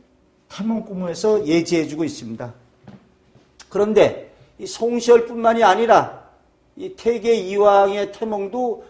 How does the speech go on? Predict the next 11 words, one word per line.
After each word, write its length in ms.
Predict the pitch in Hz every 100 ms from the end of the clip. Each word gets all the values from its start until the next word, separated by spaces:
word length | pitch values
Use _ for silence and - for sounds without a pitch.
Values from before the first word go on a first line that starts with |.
| _
공자가 480 | - 185 190 185 185
제자-, 440 | 180 165 175 180
제자들을 600 | - 165 165 170 170 170
거느리고 480 | 165 143 151 147 151
온 160 | 147 147
꿈이다. 760 | 175 147 120 147 131 123 120 - _ _ _ _
뭐 140 | 202
이렇게 360 | 202 214 214 202
지금 300 | 196 190 175
있습니다. 500 | 127 - 110 110 123 _ _
그래서 600 | 175 151 131 165 196